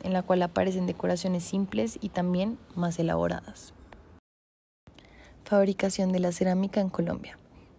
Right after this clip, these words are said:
Para entender la metodología de fabricación es importante hacer una observación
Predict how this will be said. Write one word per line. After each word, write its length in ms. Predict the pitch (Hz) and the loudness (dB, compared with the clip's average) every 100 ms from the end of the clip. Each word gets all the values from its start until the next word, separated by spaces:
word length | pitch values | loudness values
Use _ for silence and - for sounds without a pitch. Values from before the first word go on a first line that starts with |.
| - - | -20 -4
Para 180 | 190 202 | 0 2
entender 420 | 202 208 208 202 | 0 0 0 2
la 120 | 202 190 | 2 2
metodología 840 | 190 - 190 196 190 - 190 180 | 0 -2 -2 -2 -4 -2 0 2
de 80 | 175 | 2
fabricación 960 | 180 180 - - 185 - 185 175 202 294 | 0 -2 -2 -6 -6 -2 -2 0 -4 -6
es 120 | 185 | -2
importante 800 | 185 175 196 - 190 185 185 190 | -2 -2 -4 -2 -2 -2 -2 -4
hacer 240 | 185 190 | -2 -2
una 180 | 180 175 | 0 -2
observación 800 | - - 180 196 190 - 202 | -4 -4 -4 -4 -4 -2 -2